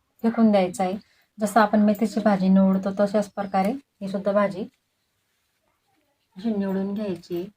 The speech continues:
आणि जो वरचा गेंदा असतो तो पुरा घ्यायचा, म्हणजे नॉर्मल काडी पण त्याच्यामध्ये यायला पाहिजे. तर आज मी किल्लूची भाजी बनवणार आहे मस्त. तर बघा, मी अशा प्रकारे भाजी स्वच्छ धुवून घेतलेली आहे मस्त आणि अशी पूर्ण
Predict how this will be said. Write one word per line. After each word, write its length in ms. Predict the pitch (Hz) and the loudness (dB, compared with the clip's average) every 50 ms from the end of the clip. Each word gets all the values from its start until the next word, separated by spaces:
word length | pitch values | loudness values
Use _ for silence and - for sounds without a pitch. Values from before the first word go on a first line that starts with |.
| _ _ _ _ _ _ _ _ _ | _ _ _ _ _ _ _ _ _
आणि 120 | 208 196 190 | -8 -4 -2
जो 120 | 208 208 202 | -2 -2 -2
वरचा 380 | 208 202 190 - 220 214 220 214 - 214 | -2 -4 -4 -4 -4 -2 -2 -4 -6 -8
गेंदा 280 | 202 208 208 202 202 202 | -8 -6 -4 -2 -2 -2
असतो 240 | 208 202 - 202 190 | -4 -4 -8 -12 -14
तो 60 | 196 - - | -14 -14 -10
पुरा 180 | 214 208 208 202 | -6 -4 -4 -4
घ्यायचा, 440 | 202 202 208 196 196 - 185 185 214 220 | -4 -4 -6 -6 -6 -6 -6 -6 -6 -6
म्हणजे 200 | 208 190 190 190 | -6 -6 -4 -4
नॉर्मल 340 | 185 196 196 196 196 202 202 - | -2 0 0 0 -2 -4 -8 -6
काडी 220 | - 202 202 202 202 | -2 0 0 0 0
पण 180 | 202 220 208 | -2 -4 -6
त्याच्यामध्ये 380 | 208 202 202 202 214 208 196 196 | -6 -6 -6 -6 -6 -4 -4 -2
यायला 200 | 190 185 180 180 | -4 -4 -4 -6
पाहिजे. 380 | 170 - 190 190 185 180 196 226 254 - _ _ _ _ _ _ _ _ _ _ _ _ _ _ _ _ _ _ | -8 -10 -12 -14 -12 -10 -12 -12 -12 -14 _ _ _ _ _ _ _ _ _ _ _ _ _ _ _ _ _ _
तर 80 | 214 208 | -4 0
आज 200 | 208 208 208 208 | 0 0 0 0
मी 140 | 214 220 220 214 - | -2 -2 -2 -2 -4
किल्लूची 340 | 214 208 208 208 208 233 220 | -8 -8 -8 -6 -6 -4 -2
भाजी 240 | 220 202 180 185 | -2 -2 -2 -4
बनवणार 360 | 180 185 180 180 180 185 185 190 | -6 -6 -6 -4 -4 -4 -4 -6
आहे 120 | 196 190 | -6 -6
मस्त. 220 | 185 180 180 - _ _ _ _ _ _ _ _ _ _ | -8 -10 -10 -14 _ _ _ _ _ _ _ _ _ _
तर 120 | - 240 233 | -6 -4 2
बघा, 260 | 220 240 233 262 262 | 2 4 6 6 6
मी 120 | 254 247 | 6 6
अशा 200 | 240 240 240 262 | 4 4 2 2
प्रकारे 360 | 240 - 220 220 220 214 214 220 | 2 4 4 6 6 4 4 4
भाजी 280 | 220 233 226 - 185 190 | 4 2 2 2 0 -4
स्वच्छ 300 | - 214 208 - - 214 | -6 -6 -8 -6 -6 -4
धुवून 380 | 208 208 214 202 190 196 196 208 | -2 -2 -2 0 0 0 0 0
घेतलेली 360 | 214 214 196 180 175 160 165 | 0 -2 -2 -4 -4 -4 -4
आहे 80 | 175 175 | -4 -4
मस्त 360 | 175 175 175 - - - - | -4 -4 -6 -6 -8 -8 -6
आणि 760 | 196 220 226 - _ _ _ _ _ _ _ _ _ 208 196 196 | -6 -6 -6 -8 _ _ _ _ _ _ _ _ _ 0 2 2
अशी 140 | 196 - 220 | 2 2 -2
पूर्ण 260 | - 202 196 185 | -2 -2 0 2